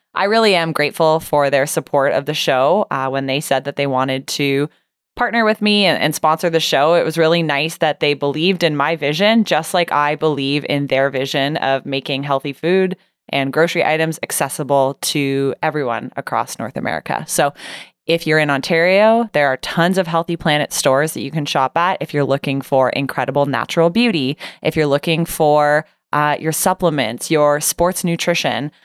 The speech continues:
I get a lot of our gluten-free pastas there, um, all my nuts, seeds, cacao nibs, smoothie ingredients.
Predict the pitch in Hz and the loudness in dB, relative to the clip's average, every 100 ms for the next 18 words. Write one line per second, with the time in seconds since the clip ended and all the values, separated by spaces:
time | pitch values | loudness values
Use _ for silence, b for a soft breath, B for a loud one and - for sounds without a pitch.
0 | B - 165 175 175 170 160 151 160 160 | B -2 0 0 2 4 4 4 2 0
1 | - 143 143 147 147 147 165 147 175 170 | -2 0 2 4 2 2 0 0 0 -2
2 | 160 - 220 - 156 131 127 143 131 117 | -2 -2 -2 -2 -2 -2 -2 0 2 2
3 | 131 - b _ - 143 143 139 143 151 | 0 -4 b _ -2 0 2 0 0 0
4 | 170 175 156 160 202 - - - - - | 2 2 2 2 0 -2 -4 -4 -6 -6
5 | - 196 180 127 120 - - b - 180 | -2 0 2 0 -2 -8 -10 b -4 -2
6 | 214 202 185 143 135 160 - - - - | 0 0 0 0 0 -2 -4 -6 -10 0
7 | 220 233 196 170 156 147 143 135 - | 2 4 4 2 2 2 0 -2 -8